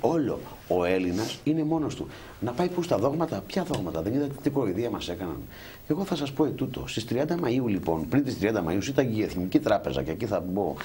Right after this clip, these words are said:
γιατί την ήθελα πολύ την Εθνική Τράπεζα. Και θέλω οπωσδήποτε να περάσω, να τους σπάσω και να τους σπάσω τα κεφάλια, να περάσω μέσα.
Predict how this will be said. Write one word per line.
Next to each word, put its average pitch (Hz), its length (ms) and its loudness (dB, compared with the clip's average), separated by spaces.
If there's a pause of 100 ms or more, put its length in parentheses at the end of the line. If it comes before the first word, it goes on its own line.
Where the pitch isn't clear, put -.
(240)
γιατί 90 200 -2
την 85 140 -2
ήθελα 117 240 0
πολύ 101 220 0
την 110 140 -2
Εθνική 92 200 0
Τράπεζα. 71 460 0 (560)
Και 92 260 2
θέλω 123 300 0
οπωσδήποτε 110 720 0
να 98 120 0
περάσω, 104 400 2
να 92 100 0
τους 87 160 -4
σπάσω 110 320 0
και 104 140 -2
να 90 100 -2
τους 82 120 -4
σπάσω - 280 0
τα 98 100 0
κεφάλια, 85 360 2
να 73 80 0
περάσω 82 320 0
μέσα. 67 280 -2